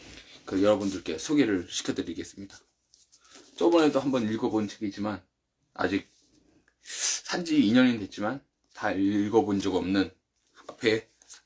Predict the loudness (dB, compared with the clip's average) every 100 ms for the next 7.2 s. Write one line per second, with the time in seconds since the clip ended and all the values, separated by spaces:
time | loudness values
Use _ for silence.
0 | -20 -20 _ _ _ _ _ _ _ _
1 | -20 -12 -8 -6 -6 -2 0 2 2 2
2 | 2 0 0 -2 -2 -2 -4 _ -20 -20
3 | -20 -20 -20 -20 _ _ _ -2 -2 -4
4 | -6 -4 -6 -2 -4 -4 -10 -12 -18 -20
5 | -12 -10 -10 -16 _ _ -20 _ _ _
6 | _ -16 -2 0 0 -4 -6 -4 -6 -6
7 | -8